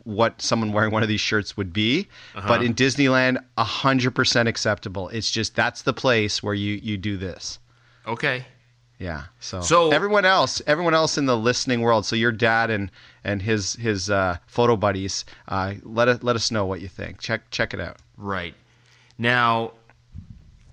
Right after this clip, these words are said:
Speaker 2: is this a side business, a potential side business for you, where, like, people are gonna go to Disneyland, "Hey, Adam, we need a custom shirt. Ca-,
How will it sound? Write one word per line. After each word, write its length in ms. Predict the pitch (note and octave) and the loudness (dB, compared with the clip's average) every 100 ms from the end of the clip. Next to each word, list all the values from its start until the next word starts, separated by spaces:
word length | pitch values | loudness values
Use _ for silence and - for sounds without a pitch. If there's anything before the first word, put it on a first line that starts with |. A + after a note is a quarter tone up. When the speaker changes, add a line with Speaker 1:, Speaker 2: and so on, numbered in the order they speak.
| - | -8
Speaker 2:
is 140 | A#2 | -4
this 160 | B2 C3 | -2 -2
a 80 | C3 | -2
side 420 | - G2+ G#2 C#3 | 0 2 0 2
business, 400 | B2+ C3 D#3+ - - | 0 -2 -4 -8 -12
a 60 | |
potential 500 | G2 G#2 - A#2+ B2 | -10 -10 -6 -6 -6
side 300 | G#2+ F2+ G2 | -6 -4 -4
business 280 | A#2+ B2 B2+ | -6 -8 -10
for 220 | - B2+ | -6 -6
you, 240 | B2+ C3+ F#3 | -6 -8 -8
where, 280 | A2 G2+ F2 | -4 -4 -4
like, 300 | F#2 F#2 - | -8 -12 -14
people 280 | A#2+ A2+ | -12 -8
are 60 | G#2 | -8
gonna 240 | G#2+ G2 | -6 -8
go 160 | F#2 G2+ | -6 -6
to 80 | G2 | -8
Disneyland, 640 | F2 G#2 G#2+ G2 F2+ F2+ | -8 -8 -6 -6 -6 -8
"Hey, 300 | D2+ - G#2 | -12 -10 -8
Adam, 360 | F#2 G#2 G2+ E2+ | -4 -4 -4 -8
we 80 | F#2+ | -8
need 140 | G#2 | -8
a 60 | G2 | -8
custom 400 | - G2+ - F#2 | -8 -10 -10 -12
shirt. 400 | - A#2+ F#2 | -8 -6 -6
Ca-, 100 | - | -10